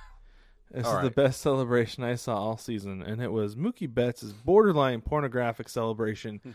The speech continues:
Speaker 2: <laughs>
Speaker 1: during the World Series. <laughs>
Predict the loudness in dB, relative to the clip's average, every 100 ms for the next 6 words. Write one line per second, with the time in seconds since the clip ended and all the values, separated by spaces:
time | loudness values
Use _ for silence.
0 | -12 -12 -10 -12 0 4 6 4 4 4
1 | 4 2 2 0 0 -4 -6 -6 -12 -12
2 | -20 -20 -20 -20 -20 -20 -8